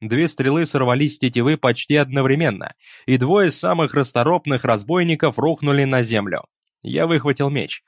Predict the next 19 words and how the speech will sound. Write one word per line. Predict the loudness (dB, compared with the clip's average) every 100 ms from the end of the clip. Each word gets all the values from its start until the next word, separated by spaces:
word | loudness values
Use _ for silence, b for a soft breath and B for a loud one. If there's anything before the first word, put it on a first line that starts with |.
| B B -6
Щита | -4 0 0
у | 0
меня | 0 0
не | 0 -2
было. | -2 -6 -10
Во | -6 -2
вторую | 0 2 2
руку | 0 0 0
перехватил | 0 -2 -2 -4 0 0 0 b b
угловатый | 0 2 4 2 2
гномий | -2 0 0 0
нож. | -2 -6 -12 -20 _ _ -4
Мой | 2 2
конь | 2 2 2
врезался | 4 2 4 2 0
в | -2
строй, | -4 0 2 4
как | 2 2
таран. | 2 2 0 -6